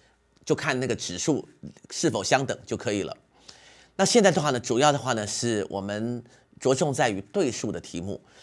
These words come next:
因为对数的话呢，他们有一些比较容易让同学发生错误的问题。像比如说以这个例题来算，我们来看一下 log 的话呢，这是以二为底的，x 减三，这是以四为底的。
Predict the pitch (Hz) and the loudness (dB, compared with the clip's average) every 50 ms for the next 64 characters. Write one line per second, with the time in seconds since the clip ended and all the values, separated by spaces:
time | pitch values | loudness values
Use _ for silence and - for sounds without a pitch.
0 | - _ - 208 208 202 220 208 190 - 185 156 151 123 147 135 117 113 - - | -16 _ -4 -4 -2 2 4 4 4 4 2 -2 0 0 -2 -2 -2 -4 -8 -10
1 | 147 143 135 123 110 101 80 98 101 - 131 131 127 - - - 101 87 120 120 | -10 -8 -8 -6 -6 -6 -6 -6 -4 0 2 2 2 0 -2 -8 -6 0 2 4
2 | 117 104 - - - _ _ - - 117 127 131 143 160 170 156 139 156 143 131 | 4 2 0 -4 -14 _ _ -12 -6 -2 -2 0 2 2 2 4 4 4 4 4
3 | 110 - 98 120 120 - 110 113 - 120 117 - 127 131 127 - - 170 131 104 | 2 -2 -4 -4 -2 0 0 0 0 0 -2 -2 -6 -8 -6 -2 0 2 2 2
4 | 98 95 98 92 104 98 85 - - - - 50 - _ _ _ _ - - - | 0 0 -2 -2 -2 -4 -6 -8 -14 -16 -16 -18 -18 _ _ _ _ -20 -20 -12
5 | - - 170 139 113 98 - - 104 101 104 - 135 127 110 95 104 - - 160 | -4 0 0 2 0 0 -6 -6 -4 -4 0 2 2 2 2 2 -4 -4 -2 -2
6 | 147 123 117 113 101 - 117 - - 85 82 80 82 85 - - 95 73 - _ | 0 0 0 -2 -2 -2 -4 -4 -6 -10 -10 -8 -8 -6 -2 -2 -2 -2 -4 _
7 | _ _ _ _ _ _ _ _ _ _ _ _ _ _ _ _ _ _ _ - | _ _ _ _ _ _ _ _ _ _ _ _ _ _ _ _ _ _ _ -20
8 | - - - - - 107 123 131 135 - 165 156 131 120 135 120 - - - - | -20 -20 -14 -8 -4 0 2 2 2 4 4 2 4 4 4 2 2 0 -6 -20
9 | - - _ _ - 135 170 226 226 180 - 131 127 107 113 - 139 127 117 113 | -20 -20 _ _ 4 10 12 12 12 12 10 6 2 2 4 4 4 4 4 4
10 | - 185 165 160 151 107 - - 180 180 147 110 107 113 113 - 110 87 - 80 | 2 2 4 4 2 0 2 0 2 2 2 2 0 -2 -4 -4 -6 -8 -8 -10
11 | - - - 135 139 - - - 110 85 64 - - 123 113 117 - - _ - | -12 -8 -6 -6 -6 -6 -6 -8 -8 -8 -6 -4 -4 -2 -2 -4 -6 -12 _ -2
12 | 196 170 170 180 104 113 104 - - - - - 226 233 185 131 123 123 127 123 | 0 0 0 0 -2 -4 -6 -4 -4 -4 -2 0 4 4 4 6 4 2 2 0
13 | 113 92 78 87 80 - | -2 -6 -6 -8 -10 -12